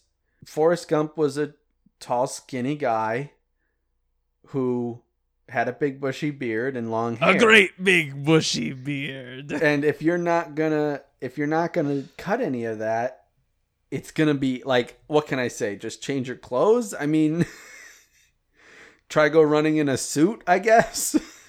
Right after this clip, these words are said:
Speaker 1: <laughs>
Speaker 2: I mean, maybe change the way it looks. Like, if it
Speaker 1: I mean,
Speaker 2: if,
Speaker 1: still,
Speaker 2: if you
Speaker 1: what
Speaker 2: have a
Speaker 1: can you do to a great big bushy beard?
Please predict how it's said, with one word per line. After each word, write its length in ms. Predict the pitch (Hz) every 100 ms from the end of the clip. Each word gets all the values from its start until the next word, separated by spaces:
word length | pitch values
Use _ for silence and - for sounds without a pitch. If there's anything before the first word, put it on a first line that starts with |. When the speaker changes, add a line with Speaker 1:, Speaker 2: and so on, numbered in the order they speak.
| -
Speaker 1:
<laughs> 340 | - 311 - -
Speaker 2:
I 100 | 185
mean, 280 | 214 208 - - - _ _ _ _ _ -
maybe 380 | 208 214 196
change 380 | 180 - 185 185
the 80 | -
way 120 | 175 160
it 100 | -
looks. 400 | 180 - - 120
Like, 200 | 131 135
if 180 | 143
it 260 | 143 143 _ _ _ _ _ _ _ _ -
Speaker 1:
I 100 | 180
mean, 220 | 190 175
Speaker 2:
if, 60 | 160 190
Speaker 1:
still, 200 | - 220
Speaker 2:
if 60 | 160
you 60 | 165
Speaker 1:
what 120 | 208
Speaker 2:
have 80 | 185
a 40 |
Speaker 1:
can 100 | 226
you 120 | 202
do 220 | 147 180 185
to 120 | 160
a 60 | 139
great 520 | - 185 175 202 170
big 340 | 180 180 143
bushy 380 | 147 170 170 165
beard? 760 | 151 160 165 156 135 120 113